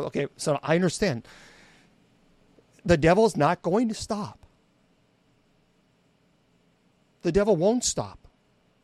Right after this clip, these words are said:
That's not what the devil's gonna do.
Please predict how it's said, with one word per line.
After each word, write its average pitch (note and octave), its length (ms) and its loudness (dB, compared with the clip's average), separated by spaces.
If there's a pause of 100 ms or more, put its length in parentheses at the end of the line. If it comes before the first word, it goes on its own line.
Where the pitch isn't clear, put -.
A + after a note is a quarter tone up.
(1700)
That's D#3+ 240 -4
not F3 300 -6
what F3 80 -10
the F#3 80 -4
devil's F3+ 260 -2
gonna F3 200 -4
do. D#3+ 220 -2